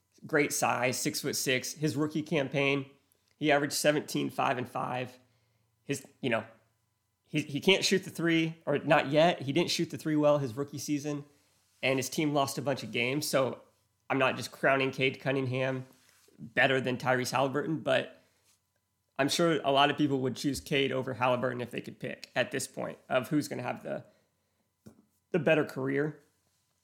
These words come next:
But this Cade Cunningham, to me, is, is somebody that Halliburton has to go after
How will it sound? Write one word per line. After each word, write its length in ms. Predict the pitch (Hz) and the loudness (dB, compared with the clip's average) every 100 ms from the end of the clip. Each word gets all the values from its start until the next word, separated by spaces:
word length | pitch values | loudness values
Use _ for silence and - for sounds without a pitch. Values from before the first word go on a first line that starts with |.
| _ _ - | _ _ -8
But 240 | - 147 - | 0 0 4
this 200 | 180 - - - | 2 2 -6 0
Cade 240 | 175 175 | 2 2
Cunningham, 580 | 175 170 151 151 151 147 - _ | 2 2 2 2 2 -2 -8 _
to 100 | - | -4
me, 420 | 139 139 151 160 - | 0 0 0 -2 -2
is, 300 | 143 120 - _ _ - | -2 -4 -8 _ _ -4
is 220 | 127 - | -2 0
somebody 340 | 165 147 143 | 2 4 4
that 140 | 131 - | 2 -2
Halliburton 460 | 127 135 127 123 | 0 0 0 -2
has 180 | 123 123 | -2 -4
to 80 | - | -6
go 200 | 120 107 | -8 -2
after 560 | 113 123 131 156 147 151 | 2 2 2 -4 -4 -6